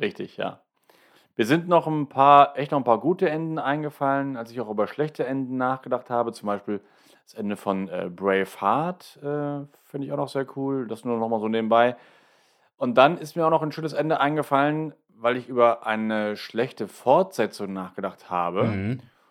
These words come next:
Speaker 1: Und das schöne Ende ist das Ende von Alien Teil eins. Dann ist das, das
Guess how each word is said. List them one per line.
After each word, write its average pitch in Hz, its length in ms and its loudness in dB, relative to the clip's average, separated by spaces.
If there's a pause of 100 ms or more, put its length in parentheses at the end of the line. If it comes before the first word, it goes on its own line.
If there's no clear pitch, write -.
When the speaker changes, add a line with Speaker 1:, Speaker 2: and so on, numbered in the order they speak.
(360)
Speaker 1:
Und 117 160 -8
das 117 200 2
schöne 185 440 0
Ende 170 380 0
ist - 340 -10
das 135 160 -4
Ende 135 380 -4
von 127 260 -2 (100)
Alien 117 440 -2
Teil 107 300 -4
eins. 78 600 -12
Dann 82 180 -18
ist - 200 -20
das, 90 200 -14
das - 320 -20